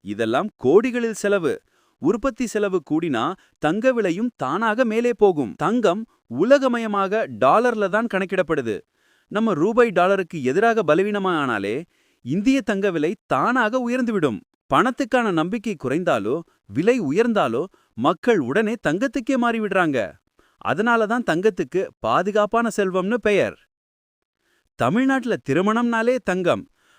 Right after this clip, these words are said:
அக்ஷய திருதியை, தீபாவளி, நிச்சயதார்த்தம் எல்லாமே தங்கம் இல்லாம முடியாது.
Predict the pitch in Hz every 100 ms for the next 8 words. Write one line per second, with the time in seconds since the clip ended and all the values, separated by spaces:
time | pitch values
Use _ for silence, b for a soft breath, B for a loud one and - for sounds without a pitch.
0 | b 123 - 254 240 196 175 156 156 120
1 | 139 220 233 196 156 147 139 156 254 240
2 | 202 165 139 175 - b b 101 110 151
3 | 196 185 233 - 127 214 233 202 160 233
4 | 202 185 170 117